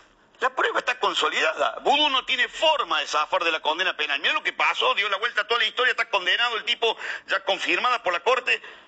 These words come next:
Y, y, y había que rescatar del Estado, había que, que rescatar del manejo de esos privados el tema de la empresa. Que aparte, yo decía en aquel momento, le va a salir gratis al Estado, porque son tan bandidos que ni siquiera nadie se va a animar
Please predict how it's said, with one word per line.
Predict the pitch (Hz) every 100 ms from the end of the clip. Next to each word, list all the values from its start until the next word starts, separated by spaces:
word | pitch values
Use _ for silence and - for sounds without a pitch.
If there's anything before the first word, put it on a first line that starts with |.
| _ _ 156
Y, | 165 139
y, | 151 170
y |
había | 175 262
que | 190
rescatar | 165 - 143 165 302 302
del | 214 170 156
Estado, | 156 220 220 196 170 147 135
había | 175 196
que, | 175 -
que | 165
rescatar | 165 165 165 247
del | 208 160
manejo | - 220 185
de | 175
esos | 170
privados | 160 165 202 180
el | 165
tema | 175 160
de |
la | 143 143
empresa. | 139 139 143 131 - -
Que | 269
aparte, | 302 285 233 196
yo | 147 240
decía | 233 233
en | 220
aquel | 226
momento, | 214 240 208
le | 214
va |
a | 247
salir | 220 233
gratis | 269 269 185
al |
Estado, | 180 175 165
porque | 156 196
son | 214 226
tan | 285 262
bandidos | 214 214 220 214
que |
ni | 190
siquiera | 170 247 220
nadie | 254 240 233
se | 190
va | 202
a |
animar | 220 202 220 240